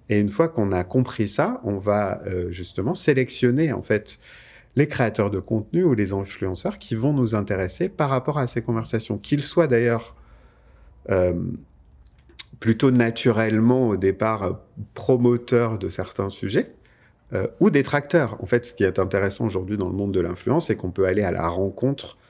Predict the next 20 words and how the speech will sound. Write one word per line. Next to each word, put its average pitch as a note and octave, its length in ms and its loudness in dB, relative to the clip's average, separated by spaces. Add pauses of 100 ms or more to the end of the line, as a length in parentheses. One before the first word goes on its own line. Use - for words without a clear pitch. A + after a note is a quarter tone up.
(400)
euh, F2+ 380 -2 (120)
de F2+ 200 -2
gens G#2+ 200 2
qui A2+ 160 -6
ne E2+ 60 -4
sont - 160 -4
pas C3+ 140 0
forcément - 400 -6
d'accord F2+ 340 -4
avec F2 180 -2
vous A#2+ 300 -4 (480)
pour C#3 220 2
discuter, A2+ 640 0
pour - 240 -8
créer A#2 300 0
des G2 120 -4
conversations, F2+ 680 -4
pour G2+ 200 -2
montrer A2 420 2
aussi, G#2 360 -2